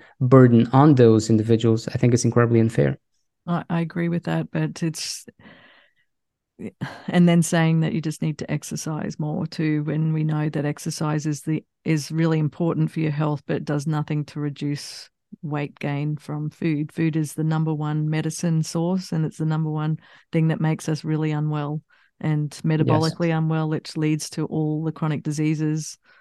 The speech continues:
Speaker 2: It's kind of well documented <laughs> now. So food is medicine, but it's also poison, isn't it?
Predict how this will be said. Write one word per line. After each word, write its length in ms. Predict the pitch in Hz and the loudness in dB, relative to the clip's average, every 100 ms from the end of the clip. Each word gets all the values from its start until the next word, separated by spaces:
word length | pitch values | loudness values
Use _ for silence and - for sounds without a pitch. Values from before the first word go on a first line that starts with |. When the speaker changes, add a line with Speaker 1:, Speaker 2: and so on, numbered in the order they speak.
| _ _ _ _ _ - | _ _ _ _ _ -10
Speaker 2:
It's 160 | - | -10
kind 220 | - 160 | -4 -2
of 100 | 156 | 0
well 200 | 156 151 | 0 -2
documented 640 | 151 151 - 160 156 156 165 | -2 -4 -2 0 0 0 0
<laughs> 40 | |
now. 400 | 175 175 170 175 - - | 2 4 4 4 0 -14
So 400 | - 151 151 151 - - - - | -8 -4 -2 -4 -10 -20 -14 2
food 240 | 208 214 | 4 6
is 240 | 175 165 | 4 4
medicine, 420 | 170 165 165 - 156 | 2 0 0 0 0
but 120 | 156 | 0
it's 120 | - | -2
also 300 | 156 151 143 | -4 -2 -4
poison, 500 | - 156 160 160 151 | -2 -2 0 0 -2
isn't 220 | 156 156 | -2 -2
it? 160 | 151 | -4